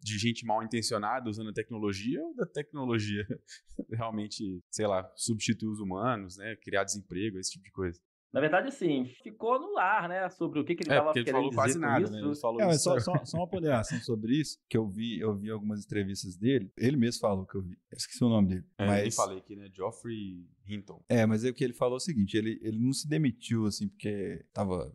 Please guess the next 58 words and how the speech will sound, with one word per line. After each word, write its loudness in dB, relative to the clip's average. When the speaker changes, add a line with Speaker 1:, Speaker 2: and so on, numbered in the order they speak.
Speaker 3:
tipo -2
assim, 0
o 4
Google -2
tava 2
fazendo -2
um 0
negócio -4
errado 2
Speaker 1:
Não, 4
Speaker 3:
antes. 2
Speaker 1:
já 4
era 2
por -4
idade -4
também, -8
né? -20
Speaker 3:
Não, 4
é, 4
mas 2
ele, -2
ele, 2
ele -4
falou -2
assim, -2
ó, 4
"Eu 0
queria, 2
é, 0
poder 0
opinar 2
de -18
forma 0
mais -2
independente 0
sobre 0
o 6
assunto, -2
Speaker 1:
Uhum. -6
Speaker 3:
dado 2
que -4
eu 0
tenho 0
um 4
histórico 0
muito 0
grande 0
de -20
conhecer 0
isso -2
e 0
realmente 0
vejo -6
risco." 4
Aí 2
ele 4
até 2
falou 4